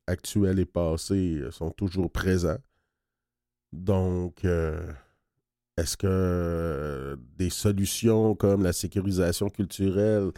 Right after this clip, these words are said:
l'éducation, c'est une partie, mais il y a du monde aussi qui sont vraiment plus poqués que d'autres.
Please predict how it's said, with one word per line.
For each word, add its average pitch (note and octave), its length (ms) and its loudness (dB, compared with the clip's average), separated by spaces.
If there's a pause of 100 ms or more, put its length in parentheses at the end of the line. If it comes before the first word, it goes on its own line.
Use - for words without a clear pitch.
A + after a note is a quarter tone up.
(580)
l'éducation, A2 840 4
c'est G#2 180 2
une G2 100 0
partie, C3+ 520 -2
mais A2+ 120 2
il F#2+ 60 4
y F#2+ 40 4
a F#2 40 4
du F#2 140 -4
monde A2+ 280 4
aussi A2 380 -2
qui - 240 -20
sont F#2 300 2
vraiment G2 600 2
plus G#2 380 0
poqués G2+ 340 0
que F2 60 -10
d'autres. G#2 420 -2